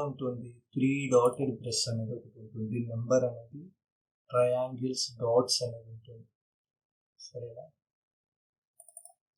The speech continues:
by డిఫాల్ట్‌గానే ఉంటాయండి ఇవి, సరేనా? సే-, స్పేసింగ్ అనేది వన్ పర్సెంట్ పెట్టుకోండి. సేఫ్ డైనమిక్స్‌లో టెంపరేచర్ అనేది on చేసుకోండి. ఇప్పుడు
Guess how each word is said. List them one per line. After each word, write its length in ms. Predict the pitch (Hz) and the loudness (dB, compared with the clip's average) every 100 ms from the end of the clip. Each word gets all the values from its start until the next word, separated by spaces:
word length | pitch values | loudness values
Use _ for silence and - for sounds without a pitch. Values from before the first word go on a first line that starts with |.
| _ 120 | _ 2
by 160 | 127 120 | 4 4
డిఫాల్ట్‌గానే 760 | 123 131 - 135 135 143 143 139 131 | 2 0 2 2 2 6 6 6 2
ఉంటాయండి 520 | 123 131 123 117 113 107 | -2 4 4 4 -2 -4
ఇవి, 120 | - - - | -10 -16 -8
సరేనా? 300 | 123 120 - - | -8 -8 -12 -8
సే-, 400 | - 135 127 143 - | -4 0 2 0 -4
స్పేసింగ్ 480 | - 143 135 151 139 127 | -6 0 2 2 2 0
అనేది 220 | 123 117 113 | -2 -4 -4
వన్ 140 | 113 - | 0 2
పర్సెంట్ 340 | 127 135 110 110 | 2 0 -4 -6
పెట్టుకోండి. 420 | 113 - 123 117 120 | -8 -8 -8 -6 -6
సేఫ్ 240 | 127 123 127 123 | -4 -6 4 4
డైనమిక్స్‌లో 580 | 120 - 113 - 135 139 - 131 | 4 -2 -6 -6 -6 -12 -2 0
టెంపరేచర్ 580 | 127 123 135 127 123 117 | 2 0 -2 0 0 -2
అనేది 240 | 113 110 107 | 0 2 2
on 100 | 117 127 | 0 -4
చేసుకోండి. 580 | 120 - 123 120 127 135 - - - _ _ _ _ _ _ _ 131 | -4 -6 -8 -10 -14 -20 -20 -20 -20 _ _ _ _ _ _ _ -18
ఇప్పుడు 500 | 113 _ - 156 139 | -18 _ -10 -4 -2